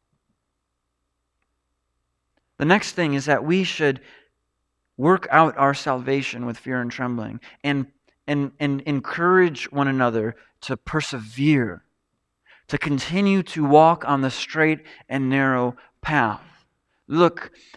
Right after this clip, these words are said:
I've said this once before to us, and I will say it again. You are not an only child in this family, so stop acting like it.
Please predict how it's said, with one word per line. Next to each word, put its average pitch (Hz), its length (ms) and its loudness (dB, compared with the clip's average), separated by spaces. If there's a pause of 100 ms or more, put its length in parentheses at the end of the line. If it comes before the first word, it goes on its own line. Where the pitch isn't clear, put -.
(100)
I've 131 180 0
said 214 400 2
this 196 240 4
once 180 220 -2
before 160 400 0
to 160 120 -6
us, 147 220 2
and 135 140 -2
I 135 40 2
will 123 120 0
say 180 420 0
it 175 140 0
again. 139 680 0 (320)
You 214 460 6
are 175 220 8
not 175 480 8
an 147 220 0
only 170 460 2
child 160 800 4
in 160 340 0
this 151 280 0
family, 202 720 2 (320)
so 196 200 4
stop 226 420 6
acting 262 460 6
like 120 240 2
it. - 120 -14